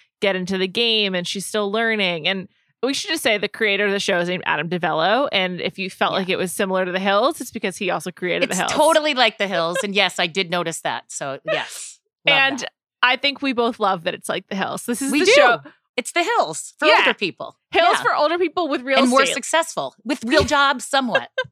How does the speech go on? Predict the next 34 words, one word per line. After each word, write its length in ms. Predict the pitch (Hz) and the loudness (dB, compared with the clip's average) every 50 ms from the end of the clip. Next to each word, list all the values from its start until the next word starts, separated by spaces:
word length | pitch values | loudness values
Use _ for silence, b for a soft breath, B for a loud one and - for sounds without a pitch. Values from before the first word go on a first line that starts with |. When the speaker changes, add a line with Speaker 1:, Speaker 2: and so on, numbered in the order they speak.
| _ _ - | _ _ -4
Speaker 2:
Yeah. 240 | 262 285 262 156 117 - B B B B B B B B _ _ - | -2 0 0 0 -2 -6 B B B B B B B B _ _ -10
Speaker 1:
Mm, 360 | 427 427 427 427 415 339 302 311 | -8 -6 -4 -4 -4 -4 -4 -2
more 200 | 320 320 320 320 | 0 2 2 2
on 100 | 311 294 | 2 2
that 160 | 277 254 240 | 2 2 2
in 60 | 294 | 0
a 20 | 240 | 0
Speaker 2:
Hmm. 40 | 202 | 0
Speaker 1:
second. 400 | 220 214 - 196 196 196 196 B B B B B | 0 0 0 0 -2 -4 -4 B B B B B
But, 120 | - 302 - | -2 0 2
Speaker 2:
Yeah. 360 | 240 190 160 - 294 285 - | 2 2 2 4 4 4 2
Speaker 1:
um, 200 | 254 240 233 214 - _ _ _ _ - | 2 0 -4 -10 -14 _ _ _ _ -6
so 160 | 269 339 330 | -2 -2 0
Chrishell 380 | - - 359 - - - 302 320 | 0 0 0 2 4 4 4 4
was 120 | 381 370 | 2 0
clearly 240 | - - - - 415 | -2 0 0 0 0
the 100 | 269 302 | 0 -2
star 260 | - 285 226 214 208 | 0 2 2 2 2
of 80 | 208 - | 0 -2
season 260 | - 208 180 180 175 | -2 -2 -2 -2 -2
one. 240 | 160 - 98 - - | -2 -2 -4 -2 -2
And 220 | - 240 254 277 - | -4 -4 -4 -4 -2
as 160 | - 294 - | -2 -2 0
Speaker 2:
Yeah. 60 | 320 | 0
Speaker 1:
you're 100 | 330 330 | 0 0
like, 160 | 302 339 - | 0 0 0
"Okay, 380 | - 392 415 440 311 269 262 269 | -2 0 2 2 2 2 2 0
she's 380 | - - - 285 285 294 269 | -2 -2 0 0 0 0 0
got 140 | - 277 262 | 0 0 0
a 60 | 262 | 2
famous 300 | 233 247 240 240 247 247 | 2 0 0 0 -2 0
husband. 600 | - 233 208 208 190 202 208 202 202 196 196 214 | 0 0 0 0 0 0 0 0 0 0 -2 -4
She 540 | - - - - 208 208 208 208 208 208 202 | -6 -6 -4 -2 -2 0 0 0 0 2 0
was 140 | 208 208 | 0 0